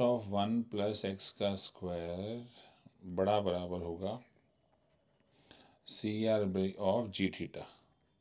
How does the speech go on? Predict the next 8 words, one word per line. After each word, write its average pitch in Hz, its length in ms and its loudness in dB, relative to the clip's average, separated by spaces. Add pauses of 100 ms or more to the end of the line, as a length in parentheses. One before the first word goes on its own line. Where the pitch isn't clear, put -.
(1120)
ओके, 98 260 -2 (1700)
तो 110 100 -2
सीआरएलबी 117 460 6
क्या 120 100 4
हुआ 117 160 4
इसका 113 180 -2
भाई? 110 180 -2
डेरिवेटिव, 104 560 0